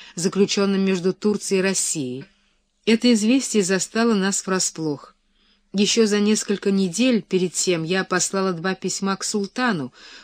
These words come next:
копию с которых я прилагаю. Я колебалась между страхом и надеждой,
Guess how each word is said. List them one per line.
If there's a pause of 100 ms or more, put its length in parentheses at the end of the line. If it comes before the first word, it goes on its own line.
(120)
копию
с
которых
я
прилагаю. (680)
Я
колебалась
между
страхом
и
надеждой,